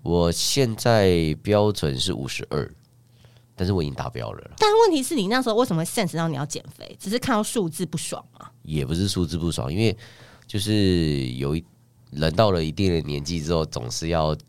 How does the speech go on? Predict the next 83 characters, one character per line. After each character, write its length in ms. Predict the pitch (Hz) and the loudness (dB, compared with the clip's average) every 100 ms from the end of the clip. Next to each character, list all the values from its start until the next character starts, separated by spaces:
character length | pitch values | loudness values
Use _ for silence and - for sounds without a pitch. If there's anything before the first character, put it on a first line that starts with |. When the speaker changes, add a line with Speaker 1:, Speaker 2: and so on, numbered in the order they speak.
| _ _ _ _ _ | _ _ _ _ _
Speaker 1:
做 200 | - 78 | -4 -4
个 160 | 64 67 | -4 -6
健 200 | - 82 | -2 -2
康 220 | 71 71 | -2 -6
检 180 | 67 60 | -6 -8
查 160 | - 58 | -10 -6
干 160 | 64 | -6
嘛 60 | 60 - | -6 -8
的 20 | |
嘛。 60 | |
Speaker 2:
哦， 40 | 220 | -6
真 160 | 349 | -6
的 60 | 359 | -4
哦， 180 | 320 202 | -4 -2
有 160 | 180 | -2
出 360 | 170 - - 262 | -4 -6 -4 -2
现 160 | 254 233 | -2 -2
事 160 | 233 | -4
情 180 | 190 - | -6 -10
哦。 120 | - - - - - - _ | -14 -20 -20 -20 -20 -20 _
Speaker 1:
是， 320 | - - - - | -12 -10 -10 -6
哦， 100 | 90 | -4
我 0 | |
跟 100 | 90 | -2
你 60 | 110 | 2
讲， 180 | 123 107 | 0 0
精 240 | - 131 139 | -2 -2 -2
彩 300 | 127 85 82 | 0 0 2
了， 160 | 78 | 0
翻 200 | 80 127 | 2 2
开 160 | 127 143 | 2 2
来 200 | 120 104 | 4 2
没， 200 | 98 107 | 2 -2
没 160 | - 113 | 2 4
有 120 | 123 | 6
一 120 | 101 | 6
个 100 | 92 | 4
是 140 | 107 113 | 4 4
黑 180 | 113 113 | 4 6
色 160 | 120 | 4
的 80 | 92 | 4
字 240 | 78 95 | 2 0
欸， 80 | 76 | -2
全 120 | - 85 | -2 2
部 40 | |
都 80 | 101 | 2
红 180 | 92 85 | 2 2
色 120 | 113 | 4
的。 60 | 110 | 4
Speaker 2:
<laughs> 160 | - | 4
怎 100 | 147 | 4
么 460 | 120 - - 523 - - | 4 0 -2 4 4 4
可 160 | - | 2
能？ 680 | 403 403 440 523 587 466 208 - - | 2 4 4 6 6 4 2 -4 4
Speaker 1:
我 120 | 156 | 8
也 160 | 233 349 | 10 8
觉 120 | - | 8
得 60 | |
Speaker 2:
你 40 | 508 | 6
才 60 | 466 | 4
几 160 | 320 | 2
岁 160 | 285 539 494 415 | 6 6 8 8
啊？ 120 | 294 | 8
Speaker 1:
对， 140 | 214 180 | 6 6
我 100 | 202 | 6
也 100 | 190 | 6
觉 180 | 135 | 6
得 80 | 156 | 4
不 100 | 165 | 4
可 240 | 190 120 90 | 4 4 6
能。 160 | 87 | 6
Speaker 2:
怎 80 | 370 | 6
么 80 | 480 | 8
可 80 | 466 | 8
能？ 80 | |
因 20 | 403 | 8
为 220 | 539 415 | 8 8
你 40 | |
也 40 | 254 | 4
没 220 | 226 277 | 6 6
有 200 | 403 247 | 6 2
什 140 | 226 220 | 0 0
么 260 | 202 208 | 2 0